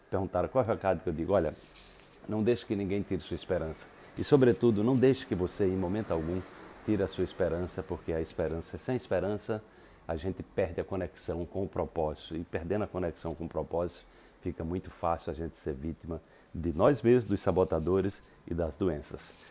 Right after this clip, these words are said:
Conecte-se. Ah, e aqui em Amsterdã estaremos até, é, até domingo aqui com o Coach Quântico. Se você está, tá na Europa,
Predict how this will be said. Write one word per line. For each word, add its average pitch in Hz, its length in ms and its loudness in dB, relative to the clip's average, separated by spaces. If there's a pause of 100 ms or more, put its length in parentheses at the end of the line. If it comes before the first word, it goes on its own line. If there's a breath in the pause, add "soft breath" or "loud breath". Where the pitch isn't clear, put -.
(260 loud breath)
Conecte-se. 147 680 4 (460 soft breath)
Ah, - 140 0 (360)
e 104 100 -2
aqui 143 220 0
em 151 240 4
Amsterdã 131 760 2
estaremos 107 560 2
até, 127 460 4 (480 loud breath)
é, 95 240 4
até 101 260 2
domingo 104 440 4
aqui 98 180 0
com 92 140 -2
o 85 40 -2
Coach - 300 0
Quântico. 123 340 -2
Se - 80 -8
você 95 260 0 (280)
está, - 320 0
tá 127 220 4
na 120 80 2
Europa, 117 520 6